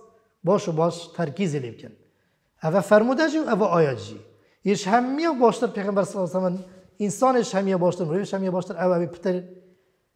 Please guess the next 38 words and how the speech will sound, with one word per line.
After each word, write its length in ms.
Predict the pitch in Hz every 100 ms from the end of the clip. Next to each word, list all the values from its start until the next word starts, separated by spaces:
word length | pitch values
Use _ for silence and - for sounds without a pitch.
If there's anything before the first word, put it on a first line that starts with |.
| -
برجوندی 720 | 147 190 185 185 190 180 190
خلکی 360 | 180 170 139 180
دا، 160 | 151 131
پتر 340 | - - 180
خیره 360 | - 156 175 175
خلکی 380 | 165 147 180
دا 140 | 156 117
بود. 140 | 110 - _ _ _
پتر 240 | 175 160 196
فایده 360 | - 170 175
بگهین 280 | 175 147 147
خلکی. 520 | 123 - 139 117 - 156
اوه 220 | 208 226
رساله 380 | 220 214 233 226
همی 220 | 202 285
پیغمبرانه. 600 | 269 202 160 135 113 110 - _ _ _ _ -
پیغمبر 400 | 180 202 220 226
ما 100 | 247
صلی 140 | 240
الله 100 | 233
علیه 100 | 240
و 40 |
سلم 60 | 240
که 180 | 220 202
دمای 180 | 214 226
پیغمبره، 600 | 220 190 180 180 202 214 - -
چه 120 | - 196
پیغمبری 380 | 202 202 202
دی 100 | 196
پشتی 260 | 190 - 208
اونان؟ 340 | 190 180 226 - - - -
رساله 540 | 170 175 180 175 180 165
بو 140 | 156
همی 340 | 135 151 165
انسان 360 | 156 139 - 156
و 80 | 139
همی 360 | 139 170 226
مرواتیه. 640 | 202 160 147 131 110 -